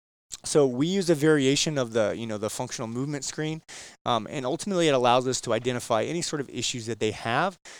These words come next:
and really paint a picture into any sort of imbalances or movement issues they have. So I wanna share,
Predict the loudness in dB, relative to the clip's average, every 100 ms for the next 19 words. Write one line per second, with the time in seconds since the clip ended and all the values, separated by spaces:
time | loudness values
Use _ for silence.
0 | -16 -10 -6 -2 0 0 0 -2 -2 -4
1 | -4 -4 -4 -4 -6 -4 -4 -2 -4 -4
2 | -4 -4 -6 -4 0 0 -2 -4 -4 -6
3 | -6 -4 -4 -6 -6 -8 -6 -6 -6 -4
4 | -6 -8 -2 0 0 0 -4 0 2 2
5 | 0